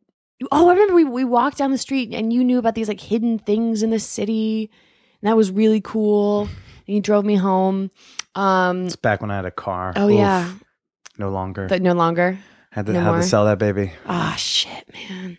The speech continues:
Speaker 2: Yeah.
Speaker 1: City's hard.
Speaker 2: Mm-hmm.
Speaker 1: Life's rough when you're in the nineties. You got your leather
Speaker 2: <laughs>
Speaker 1: jacket on, your date planner.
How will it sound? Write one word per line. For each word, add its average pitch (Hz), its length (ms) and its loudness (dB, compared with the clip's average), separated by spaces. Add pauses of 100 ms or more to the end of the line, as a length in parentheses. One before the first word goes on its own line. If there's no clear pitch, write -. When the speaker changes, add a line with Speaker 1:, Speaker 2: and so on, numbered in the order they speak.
(100)
Speaker 2:
Yeah. 95 80 -12
Speaker 1:
City's 175 380 0
hard. 175 500 0
Speaker 2:
Mm-hmm. 101 320 -2 (220)
Speaker 1:
Life's 175 200 0
rough 185 180 4
when 175 100 2
you're 175 80 6
in 170 60 6
the 170 60 6
nineties. 170 580 2 (420)
You 190 80 6
got 190 140 2
your 180 80 2
leather 180 280 2
Speaker 2:
<laughs> - 0 -
Speaker 1:
jacket 175 380 -2
on, 170 240 -4 (340)
your 175 160 -8
date 170 320 -4
planner. 175 400 -2